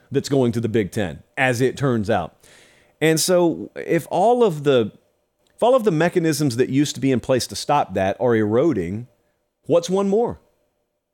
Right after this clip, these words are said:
What, what's history? What's tradition? What's a contract? I don't know. I don't think they're worth nearly what they used to be worth. At least that's not the way it feels. Sad though it may be. That's,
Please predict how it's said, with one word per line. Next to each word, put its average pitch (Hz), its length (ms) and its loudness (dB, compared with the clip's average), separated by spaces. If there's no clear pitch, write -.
What, 180 180 0
what's 175 240 -2
history? 160 480 0
What's 160 260 0
tradition? 147 680 -2
What's 160 380 -4
a 135 80 0
contract? 131 760 0
I 110 100 -2
don't 131 180 0
know. 160 200 -4
I 101 80 0
don't 117 180 2
think 120 180 -2
they're 123 120 2
worth 120 300 0
nearly 127 240 2
what 127 220 -2
they 139 80 0
used 190 240 -4
to 160 60 -8
be 139 120 0
worth. 123 300 -2
At - 80 -14
least 107 180 -4
that's 120 180 -2
not 127 200 -4
the 131 40 -4
way 131 160 0
it 117 80 -2
feels. 151 400 0
Sad 101 320 -2
though 110 120 2
it 113 100 -2
may 120 160 2
be. 127 300 0
That's, - 380 -2